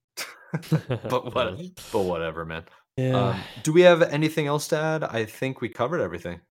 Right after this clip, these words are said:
Speaker 1: I think that's
Speaker 2: Yeah.
Speaker 1: the main topics, the main, the main story headlines. We got Starfield, we got C S G O two, Dragon Ball Z Budokai Tenkaichi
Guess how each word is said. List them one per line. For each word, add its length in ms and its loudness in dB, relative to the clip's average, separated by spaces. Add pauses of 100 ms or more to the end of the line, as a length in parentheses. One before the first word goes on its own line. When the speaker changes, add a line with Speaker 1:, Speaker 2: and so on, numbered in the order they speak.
(160)
Speaker 1:
I 80 -8
think 160 -6
that's 160 -2
Speaker 2:
Yeah. 120 -4
Speaker 1:
the 140 -4
main 300 -4
topics, 540 -8
the 100 -12
main, 380 -8 (400)
the 60 -12
main 160 -6
story 380 -6
headlines. 420 -8
We 60 -16
got 180 -10
Starfield, 600 -2
we 60 -8
got 140 -12
C 200 -10
S 140 -10
G 120 -4
O 140 0
two, 640 -6 (220)
Dragon 220 -4
Ball 100 -6
Z 180 -10
Budokai 380 -14
Tenkaichi 480 -20